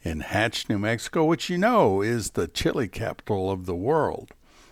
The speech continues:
Hit subscribe to automatically get these podcasts. Every Monday and Friday, we do regular historical and cultural podcasts. Wednesday,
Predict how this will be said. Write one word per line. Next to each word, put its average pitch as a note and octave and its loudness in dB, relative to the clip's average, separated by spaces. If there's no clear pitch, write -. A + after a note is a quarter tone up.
Hit - 2
subscribe D3 4
to - -2
automatically A2 0
get A#2 0
these B2+ -2
podcasts. - -2
Every D3+ 6
Monday D#3+ 6
and C#3+ 4
Friday, D#3 6
we B2 2
do G#2+ -2
regular A2+ 4
historical A#2+ 0
and F2 -2
cultural A2+ 0
podcasts. C#3 -2
Wednesday, D#3 0